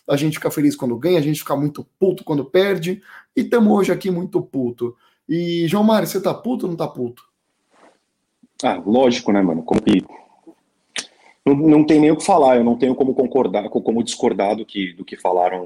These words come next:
Speaker 2: o, o Lucas e o Cassa, porque é lamentável, é triste, realmente você espera alguma coisa diferente,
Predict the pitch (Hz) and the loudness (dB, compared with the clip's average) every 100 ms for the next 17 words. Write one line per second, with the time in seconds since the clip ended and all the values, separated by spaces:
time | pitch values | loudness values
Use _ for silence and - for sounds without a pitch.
0 | 82 85 80 87 82 87 87 - 90 95 | -14 -18 -18 -18 -18 -8 -8 -6 -8 -6
1 | 87 87 107 - _ - 85 82 _ _ | -6 -6 -10 -16 _ -2 0 0 _ _
2 | _ _ _ _ _ _ _ - 117 147 | _ _ _ _ _ _ _ -4 2 4
3 | 214 240 151 156 117 113 - 156 - - | 4 4 4 4 2 0 0 -2 -2 -6
4 | 95 104 117 110 120 - 143 123 95 - | -4 -2 0 -2 -2 -2 0 0 -2 -6
5 | - 107 - 104 113 113 110 113 113 110 | -6 -6 -2 -2 0 0 0 -4 -2 -4
6 | 110 - 107 - | -2 -2 -2 -4